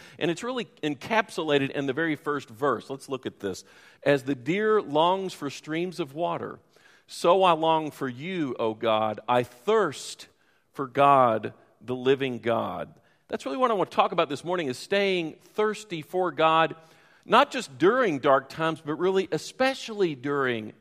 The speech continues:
dark times. That's when it's most vital that we have this passion for following God, even if we have to question God as we walk through it, have that passion, that thirst for God.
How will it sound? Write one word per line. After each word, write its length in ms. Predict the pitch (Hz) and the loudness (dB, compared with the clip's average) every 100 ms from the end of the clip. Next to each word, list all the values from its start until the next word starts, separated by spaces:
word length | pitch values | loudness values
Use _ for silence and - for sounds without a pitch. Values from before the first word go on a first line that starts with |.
| 110 | -12
dark 440 | 104 120 107 - - _ | -2 0 0 -6 -20 _
times. 300 | - 147 120 | -8 -4 -2
That's 160 | 185 208 | -2 -4
when 120 | 220 | -6
it's 160 | 202 180 | -6 -4
most 240 | 180 175 | -4 -4
vital 340 | 123 165 185 147 | 2 4 4 2
that 140 | 139 | -2
we 160 | 151 147 | 0 0
have 180 | 143 139 | 0 -2
this 160 | 131 - - _ | -6 -10 -20 _
passion 560 | - 185 214 226 196 170 | -4 0 0 -2 -6 -6
for 140 | 151 | -6
following 500 | 131 143 131 127 120 | 0 2 2 0 -6
God, 460 | 113 107 101 104 - _ _ - | -4 -2 -2 -6 -12 _ _ -10
even 240 | 180 214 | -6 -4
if 80 | 208 | 0
we 100 | 185 | 2
have 140 | 185 - | 2 0
to 80 | |
question 600 | 160 - 240 226 - 170 | -8 2 2 2 -4 -6
God 280 | 139 147 143 | 2 6 6
as 180 | - 156 | 4 0
we 120 | 156 | -2
walk 340 | 160 156 151 - | 2 4 4 0
through 280 | - 208 185 | -4 0 2
it, 100 | - - | 0 -10
have 240 | - 190 185 | 0 0 4
that 240 | 185 - | 2 0
passion, 420 | - 190 185 165 | 2 2 2 -2
that 300 | 147 143 - | -2 -2 -4
thirst 420 | 180 185 180 - _ - _ | -2 -2 -2 -10 _ -20 _
for 340 | - 202 208 196 | -8 0 2 2
God. 480 | 131 113 104 - | 2 0 0 -4